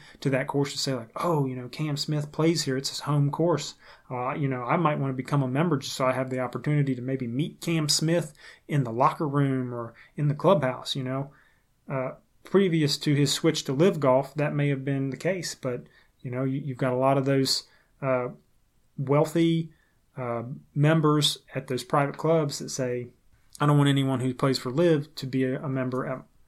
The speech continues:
at this course." You know, maybe that person has a higher, um, amount of equity in the course. Maybe he's got more of a stake in the golf club and is more of a say. You know, I don't know how these golf clubs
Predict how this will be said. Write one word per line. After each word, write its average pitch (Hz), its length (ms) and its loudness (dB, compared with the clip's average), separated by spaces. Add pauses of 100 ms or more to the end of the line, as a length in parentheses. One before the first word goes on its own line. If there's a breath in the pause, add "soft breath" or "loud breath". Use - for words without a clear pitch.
(120)
at 131 180 -8
this - 160 -4
course." 151 400 4
You 135 80 -2
know, 127 80 -4
maybe 123 280 -2
that 131 300 0
person 147 340 0
has 135 380 -2 (280 loud breath)
a 131 80 -2
higher, 135 420 0 (340 soft breath)
um, 139 420 -2 (460)
amount 139 340 0
of 147 100 -2
equity 156 460 2
in 147 140 2
the 135 60 0
course. 123 300 -8
Maybe 123 160 -6
he's 123 100 -6
got 139 200 0
more 139 340 -2 (340 soft breath)
of 131 160 -2
a 127 60 -4
stake 156 460 2
in 135 340 -4
the 123 320 -4 (140)
golf 139 260 0
club 139 240 0
and 131 80 -2
is 117 80 -4
more 135 200 0
of 131 80 -4
a 135 40 -4
say. 151 340 -2
You 123 80 -12
know, 120 140 -14
I 131 60 -4
don't 143 140 0
know 139 300 0 (360 loud breath)
how 139 400 4
these 131 240 0
golf 135 420 0 (180)
clubs - 460 -2